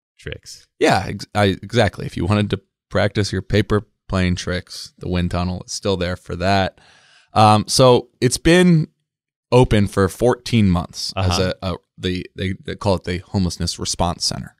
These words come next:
Speaker 1: Okay.
Speaker 2: Not, not a navigation center anymore.
Speaker 1: Okay.
Speaker 2: Um, in the, those fourteen months, the Housing Commission, which operates it now,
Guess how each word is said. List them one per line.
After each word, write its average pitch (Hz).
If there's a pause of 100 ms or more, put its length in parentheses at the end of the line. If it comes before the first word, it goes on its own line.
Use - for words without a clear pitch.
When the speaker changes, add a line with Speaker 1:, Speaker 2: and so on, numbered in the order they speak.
(140)
Speaker 1:
Okay. 107
Speaker 2:
Not, 92
not 98
a 90
navigation 80
center -
anymore. - (300)
Speaker 1:
Okay. 87 (220)
Speaker 2:
Um, 98
in 190
the, 214
those 135
fourteen 131
months, 107
the 101
Housing 120
Commission, 98
which 92
operates 101
it -
now, -